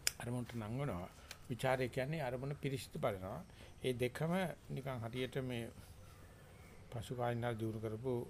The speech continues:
භවංග චලන, භවංග උපච්ඡේද, පංචද්වාර වජ්ජන වගේ අර නිදාගෙන හිටපු හිතක්, නිකන් නිදාගෙන හිටපු මකුළුවෙක් මකුළු දඩට මොනවා හරි වදිනකොටම පාට අවදි වෙනවා.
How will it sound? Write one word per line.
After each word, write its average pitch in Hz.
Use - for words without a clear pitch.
භවංග 117
චලන, 113
භවංග 117
උපච්ඡේද, 127
පංචද්වාර 127
වජ්ජන 117
වගේ 143
අර -
නිදාගෙන 139
හිටපු 135
හිතක්, 123
නිකන් 98
නිදාගෙන 120
හිටපු 123
මකුළුවෙක් 135
මකුළු 143
දඩට 147
මොනවා 143
හරි 156
වදිනකොටම 160
පාට 143
අවදි 127
වෙනවා. 82